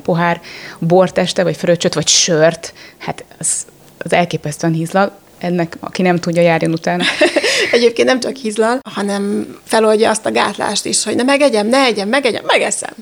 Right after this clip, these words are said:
Speaker 1: Így van.
Speaker 2: Ez az egyik,
Speaker 1: Így
Speaker 2: és,
Speaker 1: van.
Speaker 2: ö, nagyon gyakran találkozom egyébként azzal, ö, ez ritkán kerül szóba, hogy, ö, valaki fogyni akar, változik az evése, helyette elkezd iszogatni.
Speaker 1: És attól nem fog fogyni.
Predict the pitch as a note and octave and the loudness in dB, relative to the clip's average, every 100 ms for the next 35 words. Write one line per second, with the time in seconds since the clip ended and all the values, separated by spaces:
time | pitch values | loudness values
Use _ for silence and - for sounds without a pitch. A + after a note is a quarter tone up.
0 | G#3+ G3 F#3 E3+ E3+ E3+ A3+ G#3 F#3+ G3+ | -8 -6 -6 -6 -8 -4 0 0 0 -2
1 | B3 A3+ G#3+ G#3 A#3 A3+ C4+ D#4 G3+ F#3+ | -4 0 0 0 -2 0 0 0 -2 -6
2 | - F#3+ F#3+ G2+ G3+ - - F#3+ G3 G3 | -8 -6 -4 -2 -4 -2 -2 -2 -2 -4
3 | - G3 F#3+ G3 - G3+ G#3+ - - - | -4 -4 -2 -2 0 0 -2 -6 -12 -12
4 | - - - G3+ - G#3 G3 F#3+ G#3+ B3+ | -14 -16 -6 -6 0 2 2 0 -2 -4
5 | A#3+ G3 G3 G3+ G3 G3 G3+ G3 G3 G3+ | -6 -8 -6 -2 2 2 0 -6 -8 -10
6 | - - - - - F#3+ G3 G3 G3 G3 | -12 -20 -20 -8 -2 0 0 0 0 0
7 | G3 G3 F#3 - A3+ G#3 G3+ - G#3 G#3+ | 0 -2 -4 -2 2 2 -2 -4 -2 0
8 | B3 B3+ E4 A4 - _ - - - G#3+ | -4 0 0 0 -2 _ -20 -20 -6 0
9 | G#3 G#3 G3+ - G#2+ G#3+ C4 C#4 D#4 E4 | 0 0 -10 -10 -2 0 0 0 -2 -2
10 | - A3+ A#3+ A3+ - A#3 A3 A#3 G3 G#3 | -2 4 4 4 2 2 2 -2 -2 -6
11 | - - - - - - - _ _ - | -6 -6 -8 -10 -12 -18 -20 _ _ -6
12 | G3 F3+ - F#3 E3 D3+ F3+ E3+ - F#3+ | -2 -2 -2 -4 -2 -4 -8 -10 -12 -10
13 | F#3+ | -10